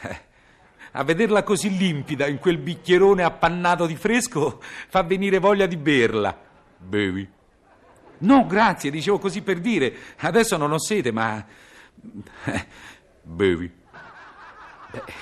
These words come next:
visto che lei è così gentile, lo bevo volentieri un bicchiere, con piacere.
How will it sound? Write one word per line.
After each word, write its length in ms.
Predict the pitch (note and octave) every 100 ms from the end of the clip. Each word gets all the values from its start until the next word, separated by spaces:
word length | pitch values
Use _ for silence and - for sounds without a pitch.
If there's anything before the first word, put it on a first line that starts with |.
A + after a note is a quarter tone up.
| -
visto 260 | C3 C#3 D#3+
che 100 | C#3
lei 300 | D3 D#3 D3
è 40 |
così 280 | C#3 C#3+ C#3
gentile, 540 | C3 D3+ - G#3+ D3+ G#2+ - - - -
lo 160 | E3+ G#3
bevo 300 | C4 B3 F3 F3
volentieri 760 | G#3+ G#3+ A#3+ A#3+ F#3 D#3+ C#3
un 100 | C3
bicchiere, 600 | B2+ A#2 - A2+ G2+ F2+ - - _ _ _
con 180 | - G3
piacere. 640 | G#3+ F#3 - G#2+ F#2 -